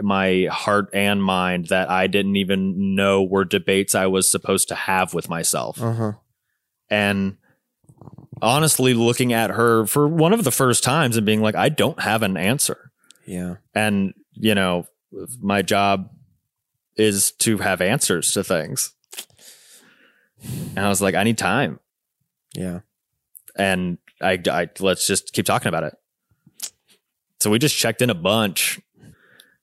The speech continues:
Speaker 1: And then
Speaker 2: Yeah.
Speaker 1: I, I visited my, uh, sister, like, a month ago, uh, my parents, and, uh, she has two kids.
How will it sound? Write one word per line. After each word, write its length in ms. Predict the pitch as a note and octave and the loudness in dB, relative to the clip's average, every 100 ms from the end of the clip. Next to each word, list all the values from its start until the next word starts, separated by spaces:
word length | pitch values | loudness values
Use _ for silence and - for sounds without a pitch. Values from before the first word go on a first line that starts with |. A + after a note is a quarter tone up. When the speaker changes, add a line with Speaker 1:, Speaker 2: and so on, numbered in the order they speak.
| - | -4
Speaker 1:
And 200 | G#2+ G#2+ | -2 0
then 320 | A2 A2+ A2 | 2 2 2
Speaker 2:
Yeah. 240 | A2 G2+ G2 - | 0 -2 -6 -2
Speaker 1:
I, 640 | G#2 G2+ G#2 G#2 G2+ G2 _ _ _ _ _ _ _ _ _ _ _ _ - | 2 4 4 4 2 -2 _ _ _ _ _ _ _ _ _ _ _ _ -4
I 120 | G#2 | -2
visited 300 | G2+ G2 G2 | 0 0 0
my, 220 | G2 F#2 F2 F2+ | 0 0 -2 -4
uh, 380 | F2+ E2+ E2+ - - | -2 0 -4 -6 -4
sister, 640 | - G#2 - F#2+ F2 - _ - | 0 0 2 2 0 -4 _ -16
like, 180 | F2+ F2+ | -12 -8
a 40 | |
month 240 | F2+ F2+ F#2+ | -6 -6 -6
ago, 440 | F2+ F2 E2 - _ - | -4 -4 -4 -8 _ -8
uh, 200 | E2 E2+ | -6 -6
my 160 | F2 | -8
parents, 520 | - E2+ F2 - - - - - - - _ | -8 -6 -6 -6 -8 -10 -20 -20 -20 -20 _
and, 360 | F#2+ F2+ F2 F2 | -4 -2 -2 0
uh, 400 | F2 E2+ E2 E2+ - | 0 0 -2 -6 -6
she 200 | - G#2 | -2 0
has 160 | F#2+ - | 0 -2
two 140 | F#2+ | -4
kids. 520 | - F2+ E2+ - - | -2 -2 -2 -4 -6